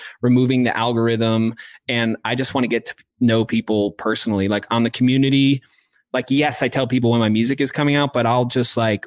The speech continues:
read something that I'm inspired by. And the idea that I can send someone, like, in a text, like, the other day, I was just like, I saw something that just said, like, it was a, one of those stupid memes, like, "You are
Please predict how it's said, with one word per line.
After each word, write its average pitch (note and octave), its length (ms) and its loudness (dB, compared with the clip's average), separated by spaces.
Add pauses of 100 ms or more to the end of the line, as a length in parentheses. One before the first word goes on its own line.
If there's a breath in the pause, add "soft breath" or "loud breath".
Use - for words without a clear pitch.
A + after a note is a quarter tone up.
(100)
read A#2+ 300 0
something A2+ 380 -2
that A2 160 0
I'm A2 120 0
inspired A2 480 -2
by. B2+ 420 0 (180)
And A2+ 400 0
the A#2 120 0
idea A#2 380 0
that A2+ 100 2
I A2+ 100 -2
can A#2 180 -6
send A2 260 -2
someone, A2 300 0
like, G#2 320 -2 (480 soft breath)
in B2 160 0
a A2+ 40 -2
text, A#2 340 -4
like, A#2 120 -4
the B2+ 160 0
other B2 140 2
day, A#2+ 160 2
I A#2 80 0
was A2+ 100 -4
just A#2+ 220 -2
like, A2 260 -2
I C3 40 -2
saw A#2+ 180 0
something A2+ 220 0
that A2+ 80 0
just C3 160 -2
said, B2+ 120 0
like, G#2+ 180 -2 (200)
it - 20 0
was F#3+ 100 2
a, F3 140 2
one E3+ 220 -2
of D#3 40 2
those C#3+ 120 0
stupid C#3 240 -2
memes, A#2 260 0
like, A2+ 180 -4
"You F#3+ 220 2
are D3+ 420 2